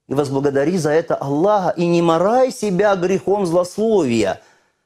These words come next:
который, возможно, во много раз хуже, чем порок того человека. Имам Малик сказал:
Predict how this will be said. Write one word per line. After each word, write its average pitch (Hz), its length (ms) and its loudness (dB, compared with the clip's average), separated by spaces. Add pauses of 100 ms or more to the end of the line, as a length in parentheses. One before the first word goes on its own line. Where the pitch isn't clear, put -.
(160)
который, 202 400 0 (240)
возможно, 185 460 2
во 170 60 2
много 190 300 2
раз 170 160 0
хуже, 226 500 0
чем 185 200 -2
порок 180 360 0
того 185 280 0
человека. 139 720 -2 (1300)
Имам 110 240 -4
Малик 95 340 -2
сказал: 80 520 -10